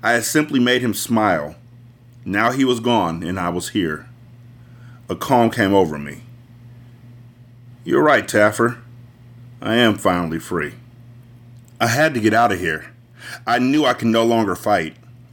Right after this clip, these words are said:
I was a different man, different from a moment ago.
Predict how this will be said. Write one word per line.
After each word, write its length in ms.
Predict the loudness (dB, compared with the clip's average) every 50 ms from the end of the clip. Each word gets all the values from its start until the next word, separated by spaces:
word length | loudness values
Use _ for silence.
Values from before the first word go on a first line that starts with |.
| -20 -20 -14 -6 -4
I 100 | -2 0
was 100 | 0 0
a 60 | 0
different 380 | 0 0 0 0 0 0 2 2
man, 380 | 2 2 0 -2 -4 -10 -14 -16 -20 _ -20 -20 -18 -18 -18 -16 -14 -4
different 360 | -2 0 0 0 0 -2 -2 0
from 160 | 2 2 4
a 80 | 4
moment 400 | 4 4 4 4 4 4 4 2
ago. 380 | 2 0 0 -2 -4 -6 -8